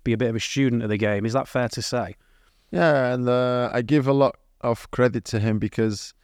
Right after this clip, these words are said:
Speaker 2: even though he's never really been in the game, he, one time he was starting something as a keeper, but then he got an injury, he's got, he got, he had an accident,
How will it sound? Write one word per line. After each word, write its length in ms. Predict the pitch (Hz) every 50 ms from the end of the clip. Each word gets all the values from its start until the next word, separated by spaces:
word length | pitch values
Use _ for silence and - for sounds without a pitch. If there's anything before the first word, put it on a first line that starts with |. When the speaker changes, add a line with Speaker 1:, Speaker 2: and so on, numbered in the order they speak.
| _ _ _ _ _ _ _ _ _ _ -
Speaker 2:
even 360 | - 135 139 117 135 131 127
though 300 | 123 131 131 131 127 127
he's 200 | 127 123 113 110
never 480 | 113 120 123 123 127 131 127 113 120 120
really 220 | 117 120 117 117
been 220 | 107 98 123 123 120
in 140 | 117 117 110
the 80 | 113
game, 340 | 98 120 117 113 110 104 104
he, 420 | 104 104 101 101 101 101 101 101 101
one 260 | 101 107 117 113 110
time 220 | - 117 113 113
he 80 | 110 107
was 180 | 107 107 104 -
starting 560 | - - - - 113 98 - - 110 107 98
something 480 | - 117 110 110 104 - 117 113 110
as 160 | 107 101 95 101
a 60 | 101
keeper, 540 | - - 120 104 - - 120 117 117 117 107
but 120 | - 101
then 140 | - 107 104
he 40 | 104
got 160 | - 101 -
an 100 | - 104
injury, 400 | 113 117 110 98 110 107 110 110
he's 120 | 110 98 -
got, 260 | 107 104 92 95 95
he 100 | 101 95
got, 200 | 113 110 - - -
he 180 | 101 98 95 104
had 180 | 107 110 101 107
an 80 | 107 110
accident, 500 | 107 - - - 98 104 107 107 104